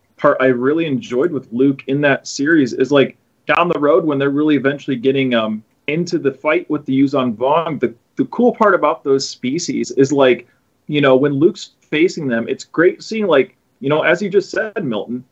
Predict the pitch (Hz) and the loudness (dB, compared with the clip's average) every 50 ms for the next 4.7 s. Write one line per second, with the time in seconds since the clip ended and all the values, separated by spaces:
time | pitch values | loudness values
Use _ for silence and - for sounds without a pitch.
0 | _ - 123 147 208 214 - - - - 160 156 160 170 175 165 165 - _ _ | _ 0 2 2 2 2 -2 -8 -2 2 4 6 6 6 4 2 -2 -8 _ _
1 | _ _ _ _ _ _ _ - - 156 160 165 165 156 160 - 143 135 127 127 | _ _ _ _ _ _ _ -10 -6 -4 0 0 0 0 -2 -4 -4 -2 -2 -2
2 | 127 120 117 - 147 160 160 - 170 165 160 151 139 - 147 185 185 175 143 127 | -2 -2 0 2 2 2 2 0 0 0 0 2 2 2 2 2 0 -2 -2 -6
3 | 123 123 - _ _ _ _ _ - 160 156 175 185 190 185 185 175 165 151 - | -8 -8 -10 _ _ _ _ _ -2 0 2 4 2 2 2 0 -2 -4 -2 -2
4 | 180 170 165 - - 151 160 156 143 165 156 160 156 | -2 -2 -2 -2 -2 0 0 0 0 0 -2 -2 -2